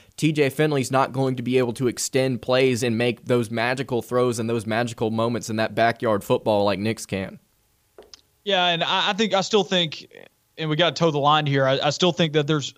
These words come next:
Speaker 2: a lot of potential there for T J Finley to be a really good quarterback down the line.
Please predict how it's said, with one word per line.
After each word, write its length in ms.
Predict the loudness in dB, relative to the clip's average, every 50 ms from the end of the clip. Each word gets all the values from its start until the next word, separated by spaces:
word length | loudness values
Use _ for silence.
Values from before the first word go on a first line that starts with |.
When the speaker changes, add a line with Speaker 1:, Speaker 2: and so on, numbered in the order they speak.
| _
Speaker 2:
a 60 | -4 -2
lot 420 | 0 2 4 4 4 4 4 2
of 140 | 0 -2 -4
potential 480 | -8 -6 -2 -2 -2 0 0 -2 -2
there 240 | 0 0 0 0 -2
for 120 | -2 -4 -2
T 200 | 0 0 2 4
J 160 | 4 2 2
Finley 320 | 2 0 0 0 0 0
to 80 | 0 0
be 100 | 0 0
a 60 | 0
really 280 | 4 4 6 6 6 4
good 200 | 2 -2 -2 -2
quarterback 580 | 2 2 4 4 4 4 2 2 2 0 0
down 240 | 0 0 2 2 2
the 80 | 0 0
line. 580 | 2 2 2 4 4 2 2 0 -2 -6 -10